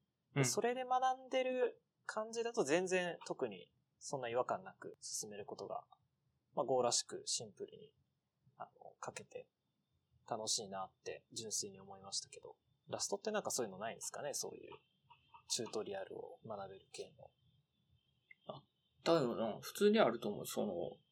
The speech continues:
Speaker 2: 公式だかどうかな？
Speaker 1: あ、あるんだ。
Speaker 2: わからんけど、そう。学ぶやつはあるけど、なんか、
Speaker 1: うんうん。
Speaker 2: そういう意味ではどうなんやろな。なんか、割と、最初の序盤とかは割と簡単なんやけど、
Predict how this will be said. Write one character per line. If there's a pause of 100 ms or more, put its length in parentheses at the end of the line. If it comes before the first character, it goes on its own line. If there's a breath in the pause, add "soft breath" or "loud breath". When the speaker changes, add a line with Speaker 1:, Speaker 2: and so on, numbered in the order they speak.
(420)
Speaker 2:
公
式
だ
か
ど
う
か
な？
Speaker 1:
あ、
あ
る
ん
だ。
Speaker 2:
わ
か
ら
ん
け
ど、
そ (340)
う。
学
ぶ (420)
や
つ
は
あ
る
け
ど、 (140)
な
ん
か、
Speaker 1:
う
ん
う
ん。 (840 loud breath)
Speaker 2:
そ
う
い
う
意
味
で
は (100)
ど
う
な
ん
や
ろ
な。 (160)
な
ん
か、 (1400)
割
と、 (640)
最
初
の
序
盤
と
か
は
割
と
簡
単
な
ん
や
け
ど、